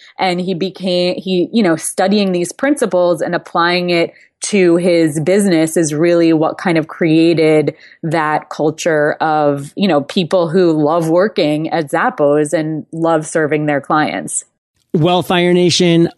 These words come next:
Speaker 2: I know you love audio, so I teamed up with Audible, and if you haven't already, you can get an amazing audiobook for free,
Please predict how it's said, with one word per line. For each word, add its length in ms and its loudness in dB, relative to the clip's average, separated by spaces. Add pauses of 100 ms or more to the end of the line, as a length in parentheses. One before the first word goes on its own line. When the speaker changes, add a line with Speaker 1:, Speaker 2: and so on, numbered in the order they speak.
Speaker 2:
I 100 0
know 120 4
you 180 4
love 140 2
audio, 640 2
so 200 2
I 60 2
teamed 340 2
up 100 0
with 120 2
Audible, 580 2
and 140 2
if 160 -2
you 160 2
haven't 560 0
already, 500 2
you 80 4
can 140 2
get 200 0
an 140 -4
amazing 720 2
audiobook 720 2
for 340 0
free, 480 0